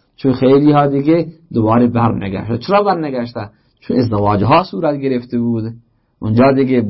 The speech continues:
دخترها رفته بودن، دامادها آمده بودن. این خود به خود یک چیز بقا هست، چون کسی در شهر بره ازدواج بکنه، خود همون وجود همون خانم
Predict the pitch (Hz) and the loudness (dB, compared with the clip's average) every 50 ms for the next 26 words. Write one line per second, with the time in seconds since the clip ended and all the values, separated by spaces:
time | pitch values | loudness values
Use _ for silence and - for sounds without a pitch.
0 | 101 92 98 95 95 - - 117 113 143 170 180 175 165 - - - 151 143 139 | -4 -6 -6 -8 -8 -6 -4 -2 0 2 2 2 0 0 -2 -2 -4 -4 -4 -4
1 | 139 135 135 131 127 123 117 - - _ _ _ _ _ _ - 120 120 117 107 | -4 -4 -2 -2 -4 -4 -6 -8 -12 _ _ _ _ _ _ -2 0 0 0 0
2 | 107 110 104 95 107 131 151 175 185 180 175 170 165 156 160 147 143 147 135 135 | 0 -2 -2 -2 0 2 2 2 0 -2 -4 -6 -4 -4 -4 -4 -4 -6 -6 -6
3 | 131 131 120 120 _ _ _ _ _ - 151 180 190 185 - - 127 123 120 117 | -6 -6 -8 -12 _ _ _ _ _ -2 0 0 0 0 -2 -2 -2 0 0 -2
4 | 123 120 - 196 226 240 202 165 - - _ _ _ - 135 135 151 196 214 190 | -4 -4 -2 0 0 0 0 -4 -8 -10 _ _ _ -14 -6 -2 0 0 0 0
5 | 165 143 127 123 _ - 190 214 220 190 196 226 190 143 143 135 - 156 156 123 | -4 -10 -10 -12 _ -12 -12 -10 -8 -6 -6 -6 -6 -6 -6 -6 -2 0 0 0
6 | - - - - _ _ _ _ _ _ _ _ _ _ _ - 160 156 156 - | -2 -6 -12 -18 _ _ _ _ _ _ _ _ _ _ _ -8 -8 -8 -6 -8
7 | 143 147 139 135 143 135 123 - - 196 202 196 185 165 160 156 143 135 139 143 | -8 -6 -4 -2 -2 -2 -2 0 2 2 2 2 0 -2 -4 -4 -4 -4 -4 -4
8 | 143 143 143 139 143 143 135 151 160 196 220 220 208 - _ _ _ _ - 165 | -4 -4 -4 -6 -8 -8 -8 -8 -8 -6 -8 -8 -10 -12 _ _ _ _ -2 -2
9 | 156 151 147 151 190 220 208 180 160 156 147 190 233 214 208 160 151 151 156 156 | 0 0 0 0 2 2 2 4 4 2 2 2 0 0 2 0 0 -2 -4 -6
10 | 139 - 156 151 151 156 170 214 240 247 240 | -8 -6 -6 -4 -4 -4 -2 -2 -2 -2 -2